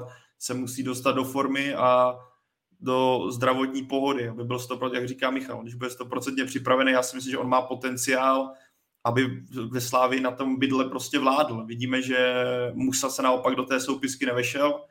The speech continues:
že od-, je to důvod, o kterém se tady pravidelně bavíme už asi jako rok a půl, že on se typologicky do toho systému Slávie nehodí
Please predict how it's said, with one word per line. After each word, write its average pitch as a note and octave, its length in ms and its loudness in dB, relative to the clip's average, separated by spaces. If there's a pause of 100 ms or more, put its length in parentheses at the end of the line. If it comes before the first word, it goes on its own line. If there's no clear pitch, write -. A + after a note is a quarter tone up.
(280)
že C3 80 0
od-, - 200 0 (240)
je C3 400 4 (200)
to B2+ 120 0
důvod, B2+ 340 0
o B2 100 -4
kterém C3 240 0
se C3 100 -4
tady C3 140 2
pravidelně B2+ 520 4
bavíme B2+ 400 4
už B2+ 180 -2
asi B2+ 240 -4
jako B2 240 0
rok B2 200 0
a B2 60 2
půl, B2+ 300 -2
že B2+ 140 -4
on B2 200 -6
se B2+ 120 -8
typologicky B2+ 760 -2
do B2+ 100 0
toho B2+ 200 -6
systému B2+ 460 -6
Slávie B2+ 440 2
nehodí A#2+ 520 -2